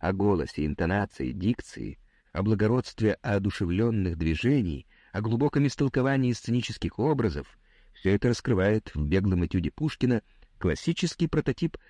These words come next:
русской театральной рецензии и фактическую основу его позднейшей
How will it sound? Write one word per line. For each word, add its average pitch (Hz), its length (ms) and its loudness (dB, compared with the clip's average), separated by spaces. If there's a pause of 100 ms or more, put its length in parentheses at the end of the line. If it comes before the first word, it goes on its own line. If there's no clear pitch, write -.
(120)
русской 143 400 0
театральной 123 600 2
рецензии 107 640 0 (300)
и 78 100 -2
фактическую 113 640 -2
основу 123 400 0
его 117 200 2
позднейшей 101 720 0